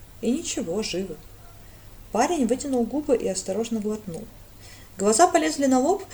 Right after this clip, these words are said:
видимо, пытаясь отодвинуться подальше от рта. Желудку деваться было некуда. Внимательно наблюдавший за Джаем Эртар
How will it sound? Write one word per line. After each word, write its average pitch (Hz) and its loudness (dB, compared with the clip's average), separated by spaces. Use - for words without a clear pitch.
видимо, 285 -2
пытаясь 262 -2
отодвинуться 233 -2
подальше 214 -2
от 208 -6
рта. 175 -8
Желудку 202 0
деваться 214 0
было 202 -2
некуда. - -10
Внимательно 277 0
наблюдавший 262 0
за 240 2
Джаем 240 2
Эртар 294 -4